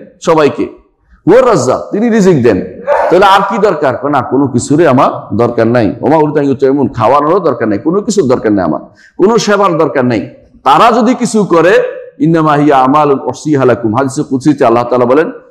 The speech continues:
"এগুলি হচ্ছে তোমাদের আমল, তোমাদের জন্য আমি সংরক্ষণ করে রেখে দেব, তোমাদের জন্য সংরক্ষণ করে রেখে দেব।" আপনি আমল করলে আল্লাহর কোনো কিছু বেড়ে যাবে না। আপনি আমল করলে কার লাভ হবে? আপনার নিজের লাভ হবে।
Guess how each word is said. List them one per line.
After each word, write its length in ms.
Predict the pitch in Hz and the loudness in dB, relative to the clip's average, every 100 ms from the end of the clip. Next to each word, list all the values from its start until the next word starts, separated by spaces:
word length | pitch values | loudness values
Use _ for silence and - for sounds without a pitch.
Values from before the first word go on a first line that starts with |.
| _ - | _ 0
"এগুলি 380 | 165 185 196 | 2 4 2
হচ্ছে 520 | 165 135 - 165 202 - - - _ _ _ _ - - | 0 -2 -2 -4 -4 -6 -16 -20 _ _ _ _ -10 0
তোমাদের 360 | 147 180 185 | 2 4 4
আমল, 360 | 147 135 135 104 - | 2 2 2 0 -2
তোমাদের 340 | 123 156 175 143 | -2 0 0 -2
জন্য 200 | 147 123 | 0 2
আমি 120 | 123 | 0
সংরক্ষণ 500 | - 110 98 - 104 | 0 0 0 0 0
করে 160 | 107 98 | 0 0
রেখে 180 | 92 | -2
দেব, 140 | 87 76 - _ _ _ _ _ _ | -6 -8 -16 _ _ _ _ _ _
তোমাদের 360 | 139 175 185 170 | 0 2 2 2
জন্য 440 | 180 185 220 - - | 2 2 0 -2 -2
সংরক্ষণ 460 | 190 175 147 151 139 | 0 0 0 -2 0
করে 160 | 131 | 0
রেখে 180 | 110 107 | 0 0
দেব।" 300 | 92 87 - - - | -2 -4 -10 -20 -2
আপনি 360 | 156 175 214 220 | 0 0 0 0
আমল 340 | 196 208 214 | 2 2 0
করলে 400 | 190 202 202 208 | 2 2 4 2
আল্লাহর 480 | - 175 185 202 196 | 0 0 2 0 0
কোনো 220 | 180 185 | -4 -6
কিছু 440 | 170 185 180 - - | -4 -2 -2 -2 -2
বেড়ে 280 | 131 143 139 | 2 4 4
যাবে 220 | 113 107 | 2 0
না। 140 | 82 - _ _ - - | -4 -8 _ _ -16 -2
আপনি 280 | 143 165 180 | -2 0 -2
আমল 260 | 165 170 | 0 0
করলে 300 | 165 170 165 | 0 0 0
কার 200 | 160 156 | 0 2
লাভ 180 | 147 139 139 | 2 0 0
হবে? 160 | 131 143 - _ _ _ - | -4 -6 -14 _ _ _ -8
আপনার 260 | 127 143 135 | -4 0 4
নিজের 320 | 135 117 123 | 4 4 2
লাভ 200 | 107 98 | 2 0
হবে। 400 | 98 80 - | -2 -6 -10